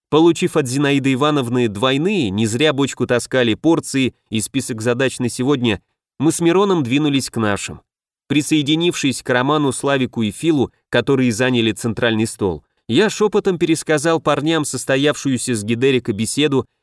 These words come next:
и принялся за еду. "Молодцы", одобрил сделку Дубровский. "Это хороший вариант.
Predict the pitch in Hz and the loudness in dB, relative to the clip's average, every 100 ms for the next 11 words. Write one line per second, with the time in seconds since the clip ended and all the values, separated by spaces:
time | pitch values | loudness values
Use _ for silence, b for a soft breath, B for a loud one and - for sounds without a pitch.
0 | _ - 240 226 208 175 - 165 135 131 | _ -6 -4 -2 0 0 0 0 0 0
1 | 110 104 90 _ _ _ _ _ _ _ | 0 -4 -6 _ _ _ _ _ _ _
2 | _ _ _ _ 104 131 185 185 - 139 | _ _ _ _ -2 2 2 0 -2 -2
3 | 123 - 104 120 117 123 104 110 113 123 | -2 -4 -2 0 2 0 0 0 0 0
4 | 120 131 131 110 - 85 _ _ _ _ | -2 0 0 0 -6 -16 _ _ _ _
5 | _ - 110 139 165 165 160 - 120 120 | _ -6 -2 0 2 2 2 0 0 2
6 | 107 92 - | 2 -2 -8